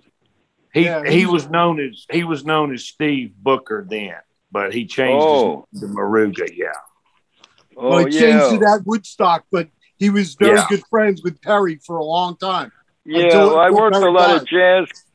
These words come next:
Speaker 3: I worked a lot of jazz clubs in Manhattan with Perry, and that kept me going for a while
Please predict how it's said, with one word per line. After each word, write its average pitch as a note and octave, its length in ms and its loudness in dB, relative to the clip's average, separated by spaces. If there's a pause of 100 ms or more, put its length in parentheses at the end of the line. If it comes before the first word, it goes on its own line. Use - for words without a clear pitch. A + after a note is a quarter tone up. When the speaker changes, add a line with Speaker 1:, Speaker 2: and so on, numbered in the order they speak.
(160)
Speaker 3:
I C#3 140 2
worked F#3+ 280 2
a F3+ 60 4
lot E3+ 220 4
of D3+ 100 -4
jazz F3 440 2 (100)
clubs C3+ 420 0
in B2+ 160 -4
Manhattan C3 600 0
with B2 200 -2
Perry, C3 580 0 (480)
and A#2+ 160 -4
that D3 200 0
kept C#3 220 0
me C#3 160 -2
going B2+ 420 0
for B2+ 120 -2
a A#2 80 2
while A2+ 680 2